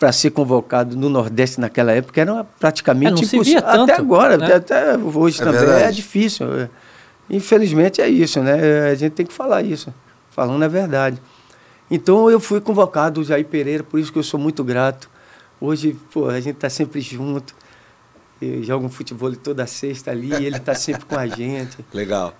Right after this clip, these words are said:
Speaker 1: E os jogos que a gente faz, uns jogos beneficentes, ele é o nosso treinador e tal. Então, um cara que eu tenho uma gratidão, assim, um carinho muito grande. Eu acho que Deus colocou ele ali pra, pra me ajudar mesmo, né?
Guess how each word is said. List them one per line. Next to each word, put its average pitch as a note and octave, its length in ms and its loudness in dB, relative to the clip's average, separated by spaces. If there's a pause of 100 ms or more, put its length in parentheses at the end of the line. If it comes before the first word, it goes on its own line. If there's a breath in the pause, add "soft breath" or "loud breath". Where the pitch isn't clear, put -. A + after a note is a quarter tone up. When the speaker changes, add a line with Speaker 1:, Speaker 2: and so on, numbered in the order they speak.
(100)
Speaker 1:
E B2+ 200 -2
os B2 140 -2
jogos C3+ 440 0
que C3 320 -4
a B2 60 -6
gente B2 180 -10
faz, B2+ 240 -8
uns A#2+ 100 -10
jogos B2 240 -6
beneficentes, B2 840 -10
ele B2+ 120 -6
é C3 60 -8
o - 20 -8
nosso B2+ 280 -8
treinador B2 640 -6
e - 20 -10
tal. A#2+ 200 -12 (580 loud breath)
Então, F#3 140 -2
um F3 40 -4
cara F#3 200 2
que F#3 120 0
eu D#3+ 140 2 (180)
tenho F#3 140 0
uma F3 60 4
gratidão, D#3 640 0
assim, D#3+ 460 -4
um D3 100 -6
carinho D3 340 0
muito D#3 220 -4
grande. C3+ 340 -6
Eu C#3+ 60 -4
acho C#3 140 -14
que C3+ 200 -8 (720 soft breath)
Deus C3 300 -2
colocou D3+ 460 -2
ele D3+ 160 -2
ali C3 240 -4
pra, C#3 420 -6 (460)
pra C3+ 100 -4
me C3+ 120 -2
ajudar C3 380 0
mesmo, B2 380 -4
né? B2 160 -10